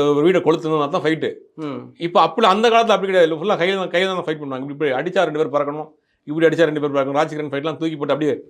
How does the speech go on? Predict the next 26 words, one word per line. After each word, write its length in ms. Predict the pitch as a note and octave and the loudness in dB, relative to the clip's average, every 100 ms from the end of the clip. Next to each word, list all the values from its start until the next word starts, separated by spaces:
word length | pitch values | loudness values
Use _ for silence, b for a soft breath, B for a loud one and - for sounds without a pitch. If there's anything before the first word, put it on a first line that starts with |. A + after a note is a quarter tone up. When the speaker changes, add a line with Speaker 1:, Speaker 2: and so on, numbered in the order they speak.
| _ _ - | _ _ -6
Speaker 1:
முறிப்பாரு, 480 | C#3 F3+ F3+ C#3+ C#3 | -2 0 4 4 4
அந்த 200 | C3 D#3+ | 0 0
மாதிரியான 300 | E3+ F3+ F3 | 0 0 0
ஒரு 100 | D3+ | 2
காலகட்டம் 360 | C#3+ C#3 C3 - | 2 2 -2 -4
ஃபைட்டு. 280 | C3 A2+ - _ b b _ - | -6 -8 -16 _ b b _ -6
இப்போ 140 | F#3+ | 2
அது 180 | F#3 A#3 | 6 6
நம்ம 140 | A#3 G3+ | 4 2
இப்போ 140 | F#3+ | 0
பார்த்தோம்னா 380 | F#3+ G3 G#3 G#3 | 0 0 -2 -4
சிரிச்சிடுவானுங்க. 520 | A3 A3 D#3 G#2+ F#2 D#3 | -6 -4 -4 -4 -8 -8
Speaker 2:
ஆமா. 240 | D3 A#2+ A#2 _ | -8 -8 -12 _
Speaker 1:
அப்படிங்கும் 360 | D3 F3+ F#3+ F3+ | -6 -4 -4 -2
போது 160 | A#3+ | 0
அந்த 180 | C4 F#3+ | 0 0
ஒரு 100 | D3+ | 0
பெரிய 200 | G3 C4 F#3 | 0 -2 0
ஜெனரேஷன் 500 | D3+ A#3+ C4+ F3+ C#3 | 2 4 4 2 -2
கேப் 220 | D3+ C#3+ | -2 -2
இருக்குல்ல, 280 | G#2 G2+ F#2 - _ _ _ | -8 -8 -10 -12 _ _ _
அது 200 | F3 G#3+ F#3+ D#3+ C3 | -2 2 4 4 2
போய் 140 | F3 | -2
கனெக்ட் 280 | C#3+ D#3 E3+ | -2 -4 -2
ஆகல. 160 | B2 F#2 - _ - | -4 -4 -12 _ -10
ஆடியன்ஸுக்கும் 600 | A2+ D3 C#3+ C#3 D3 F#3 | -6 -4 -4 -8 -8 -8